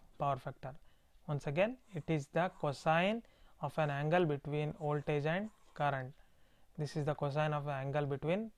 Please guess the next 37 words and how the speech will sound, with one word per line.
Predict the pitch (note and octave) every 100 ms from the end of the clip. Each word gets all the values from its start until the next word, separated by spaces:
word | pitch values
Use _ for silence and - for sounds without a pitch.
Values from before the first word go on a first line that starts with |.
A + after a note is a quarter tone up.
| -
voltage | D3+ D3 D3 D3
and | F#3 E3+
current. | D3 D3 G3+ - - -
Okay. | C#3+ F#3+ A3 - - _ - _ - - _ - - - - _ _ _ - - - - - - - -
Current | D3+ D#3 D#3
as | D3 C#3+
a |
reference | C#3 - D3 D3
ang-, | C#3+ C3 C#3 - -
uh, | D3 C3+ C3 C3 D#3 - -
axis. | C3+ - G#3+ - - - - - -
So | - F3
power | D#3+ D#3+ F3+
factor | F3+ D#3 F#3
should | E3+ F3 D3+
be | D3+ G3
one. | F3 C#3 D3+ F#3 - - - - - - - - -
We | D3+
should | E3+ D3+
maintain | D3+ D3 D#3+
the | D#3+
power | D3 D3
factor | D3+ D3 D3+ C#3+
one. | D3+ G3 - - _ - _ - _ - - _ - -
It | D#3+
should | - D#3 D3
be | F3
unity. | D3 D3 C#3 C#3+ F3+
Why? | C#3+ E3 F#3+
Because | D3+ D#3+ E3+
for | - F3
better | D3+ C3+ D3+
efficiency | C#3+ D#3 C#3+ D#3 C#3+ -
and | E3 G3+ G#3+ D3+
good | C#3+ D3
voltage | D3 C#3+ D#3 C#3
regulation, | C#3+ C3+ C#3 C3+ D#3 G3